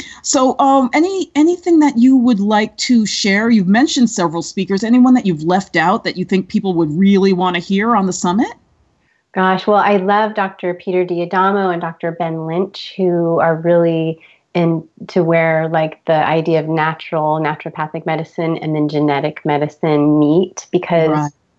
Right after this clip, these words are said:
Speaker 2: you can't just look at just the genes, because our environment and nature affects genes and affects which genes are, are influenced and,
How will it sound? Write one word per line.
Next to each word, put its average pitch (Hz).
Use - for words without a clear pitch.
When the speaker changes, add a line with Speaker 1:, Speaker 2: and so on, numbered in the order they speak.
Speaker 2:
you 175
can't 185
just -
look 175
at -
just 160
the 165
genes, 156
because 160
our 160
environment 151
and 156
nature 156
affects -
genes 151
and 156
affects 165
which -
genes 160
are, 147
are 151
influenced 165
and, 147